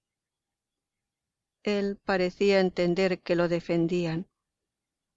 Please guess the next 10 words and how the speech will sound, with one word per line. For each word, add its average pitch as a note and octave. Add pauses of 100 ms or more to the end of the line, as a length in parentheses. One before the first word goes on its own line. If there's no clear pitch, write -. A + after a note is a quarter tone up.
(220)
pues D#3+
las F3
miró E3+
con E3+
ojos F3+
húmedos E3+
y F3
asombrados, E3+ (520)
bramando E3+
quedo, E3+